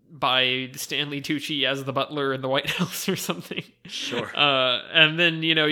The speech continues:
Speaker 1: then you, you have, okay, like, Matthew Goode, you know, he's got this, this, uh, grudge against England for what it's done to his home country.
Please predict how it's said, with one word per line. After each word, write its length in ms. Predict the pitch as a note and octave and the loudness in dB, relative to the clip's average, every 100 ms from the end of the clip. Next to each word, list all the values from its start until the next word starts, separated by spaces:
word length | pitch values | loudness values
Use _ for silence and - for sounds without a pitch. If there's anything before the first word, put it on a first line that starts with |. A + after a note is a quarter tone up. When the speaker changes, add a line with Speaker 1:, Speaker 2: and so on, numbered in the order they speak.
| D#3+ | 2
Speaker 1:
then 240 | F#3 A3 G#3 | 6 6 8
you, 180 | G3+ | 6
you 240 | E3 F3 F3 | 6 4 4
have, 260 | D#3+ D#3+ D3+ | 6 4 2
okay, 440 | D3+ C#3 B2 A#2 | -2 -2 -4 -4
like, 300 | A#2+ A#2+ - | -8 -10 -6
Matthew 300 | C#3+ C3 C3 | -2 -2 -4
Goode, 340 | B2 B2 B2 | -6 -6 -6
you 80 | B2 | -10
know, 100 | A#2+ | -10
he's 160 | A#2+ B2 | -10 -4
got 220 | C3+ A#2+ | -2 -2
this, 320 | B2+ - - - | -8 -12 -14 -16
this, 280 | C3+ A#2+ - _ _ _ | -12 -12 -14 _ _ _
uh, 380 | B2+ - - - - _ _ _ - | -14 -12 -12 -12 -18 _ _ _ -18
grudge 300 | C#3 C#3 B2+ | -4 -2 -2
against 460 | A#2+ B2 A#2+ - - - | -4 -6 -8 -10 -18 0
England 400 | E3 D#3+ D#3+ D3 | 2 2 0 -2
for 80 | B2 | -6
what 100 | A#2 | -10
it's 100 | A2+ | -10
done 120 | A2+ | -14
to 60 | A2 | -14
his 120 | G#2+ | -20
home 100 | G#2+ - | -14 -6
country. 500 | F3 D#3+ E3 D#3 | -4 -2 0 0